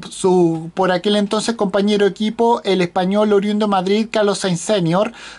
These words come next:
Con Nasser a solo dos doce, el catarí era acusado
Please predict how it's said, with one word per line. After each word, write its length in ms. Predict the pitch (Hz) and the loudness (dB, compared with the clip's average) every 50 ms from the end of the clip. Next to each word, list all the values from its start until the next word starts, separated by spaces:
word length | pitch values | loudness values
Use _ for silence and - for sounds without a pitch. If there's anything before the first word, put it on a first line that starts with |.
| - - | -10 -4
Con 160 | - 185 190 | 0 0 2
Nasser 280 | 202 208 208 - 240 233 | 2 0 0 0 0 0
a 100 | 220 190 | 0 0
solo 320 | - - 214 214 208 202 | 0 0 0 2 2 0
dos 460 | 196 202 208 226 233 226 - - - - | 0 0 0 0 0 -2 -4 -6 -10 -10
doce, 600 | 185 180 196 233 233 - - - 185 196 226 - - | -8 -4 -2 0 -2 -2 -2 -2 -2 -2 -2 -2 -2
el 120 | 180 170 | -2 0
catarí 400 | - 190 180 190 190 196 202 214 | 0 0 0 0 0 0 0 0
era 120 | 214 220 214 | 0 0 -2
acusado 640 | 214 - 196 180 - - 220 214 214 233 262 262 | -2 -4 -6 -6 -2 0 0 0 2 0 0 -2